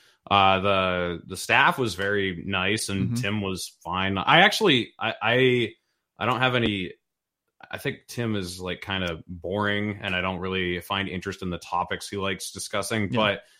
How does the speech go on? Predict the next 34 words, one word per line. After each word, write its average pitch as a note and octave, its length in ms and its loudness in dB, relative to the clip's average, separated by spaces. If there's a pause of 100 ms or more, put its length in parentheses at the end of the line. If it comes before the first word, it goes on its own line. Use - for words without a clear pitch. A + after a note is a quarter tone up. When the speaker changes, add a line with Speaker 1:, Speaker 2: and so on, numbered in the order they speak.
(200)
Speaker 1:
as G#2 160 2
far B2 280 6
as G#2 320 0
he A2+ 600 0
goes G2+ 400 0
as G2 140 -2
a F2+ 60 -6
person, A#2 540 2
like, G2 240 0
I G2 80 2
don't G2+ 180 0
really F#2+ 220 0
have G2+ 200 2
any F#2+ 200 0
beef G2 280 -4
with G2+ 120 -4
him. F#2+ 200 -2
I F#2+ 60 -2
mean, F#2 160 -2
he, G2 420 -4
I A2+ 100 2
was A#2+ 180 2
pushing A#2+ 360 -4
back G#2 300 2
on G#2 140 0
him F#2 100 -2
pretty G#2 220 -4
hard, G2 380 0
and F#2 80 -2
he F#2 60 -2
didn't F2+ 300 -4
get, F2+ 280 -2 (480)
you F2+ 80 -8
know, D#2 280 -6